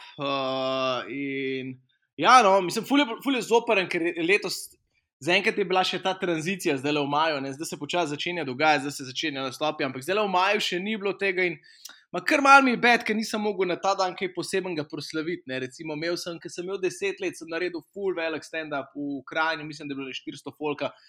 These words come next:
z Vodopivcem, s Tinom Vodopivcem skupaj sva naredila, ker sva pač skupaj začela na isti dan, na istem odru. In takrat za deset let sva naredila res tako mega akcijo. In zdaj za petnajst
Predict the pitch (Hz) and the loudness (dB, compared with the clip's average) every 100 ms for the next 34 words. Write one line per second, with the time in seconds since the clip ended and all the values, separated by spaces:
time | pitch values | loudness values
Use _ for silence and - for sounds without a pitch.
0 | _ - 139 156 - 226 220 175 147 202 | _ -10 -6 -4 -4 -6 -4 -6 -4 -4
1 | 180 160 147 185 165 143 185 175 170 151 | -2 -4 -6 -12 -12 -14 -12 -12 -8 -4
2 | 139 175 190 - 131 131 135 - - _ | -2 0 -2 -4 -8 -8 -8 -8 -10 _
3 | _ _ - 147 156 127 117 170 151 143 | _ _ -12 -6 -4 -4 -4 -2 -2 -2
4 | 160 - 143 151 143 139 - 127 151 156 | -6 -8 -4 -2 -2 -6 -6 -8 -6 -6
5 | 135 _ _ _ _ _ 135 127 170 170 | -8 _ _ _ _ _ -12 -10 -6 -6
6 | 139 147 135 165 147 156 151 139 135 151 | -4 -8 -2 -2 0 -2 -2 -2 0 0
7 | 147 139 123 117 - 143 160 160 147 - | 0 0 0 -4 -8 -6 -2 0 0 -4
8 | - 151 123 104 _ 151 165 180 156 147 | -8 -6 -6 -10 _ -10 -2 0 4 4
9 | 147 - 147 139 135 247 233 240 277 302 | 4 0 -4 -4 -2 -4 -4 -2 -2 -2
10 | 294 254 - | -2 -4 -6